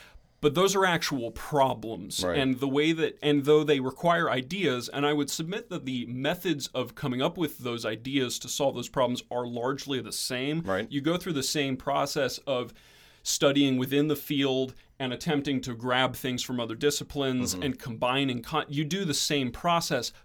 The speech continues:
Speaker 1: but because you are fighting an obstacle this time, because you're not just merely thinking of it in the clouds,
Speaker 2: Yeah.
Speaker 1: it's extremely disheartening, and you have to be very critical,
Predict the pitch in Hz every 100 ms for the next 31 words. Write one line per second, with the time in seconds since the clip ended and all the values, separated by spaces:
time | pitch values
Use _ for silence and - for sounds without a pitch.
0 | - 143 135 - 180 185 165 135 123 -
1 | 135 135 131 110 110 131 127 - 165 156
2 | 160 160 - 165 170 170 156 139 139 135
3 | 139 127 120 135 127 123 117 110 - 170
4 | 156 131 123 120 117 113 - - 131 107
5 | - 104 90 - 101 - 208 185 147 131
6 | - 180 196 139 123 120 - - - -
7 | 151 143 143 151 160 175 170 156 151 131
8 | 123 123 - 180 180 - 139 120 113